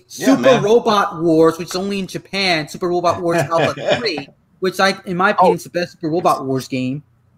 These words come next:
Speaker 3: Speaking of Super Robot Wars, I'm sorry to cut you off, Omega. Um, you ever heard of this new game called, um, Hardcore Mecha?
Speaker 2: Hell yeah, I played and I beat
Speaker 1: No.
Speaker 2: it. I forg-, I, that's one of my top, the top ten.
Speaker 3: So Hardcore Mecha, hold on.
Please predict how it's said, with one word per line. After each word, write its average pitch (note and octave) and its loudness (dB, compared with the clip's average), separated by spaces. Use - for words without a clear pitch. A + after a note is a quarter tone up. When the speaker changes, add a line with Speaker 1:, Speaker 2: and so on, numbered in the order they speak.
Speaker 3:
Speaking A3+ -2
of E3 2
Super E3+ 0
Robot C#3 2
Wars, A2+ -6
I'm C#3 -4
sorry C3 0
to - -8
cut B2+ -10
you A#2+ -8
off, A2 -8
Omega. G#2 -16
Um, C3+ -6
you G3 4
ever G#3+ 4
heard G#3+ 6
of G3+ 4
this E3+ -2
new F3+ 2
game E3 0
called, D3+ 2
um, C3+ 0
Hardcore D3 0
Mecha? C#3+ -6
Speaker 2:
Hell G3+ 4
yeah, G#3+ 4
I G3 4
played G3+ 0
and F#3+ 0
I E3+ 0
beat - -6
Speaker 1:
No. G#2+ 4
Speaker 2:
it. - -16
I E3+ -4
forg-, F#3+ -10
I, G#3 0
that's G3+ -4
one F#3+ -6
of F3+ -4
my F3 -4
top, - -2
the D3+ -4
top - -4
ten. B2+ -4
Speaker 3:
So D#3+ -4
Hardcore G#3+ 0
Mecha, F3 -6
hold D3 -10
on. A2+ -14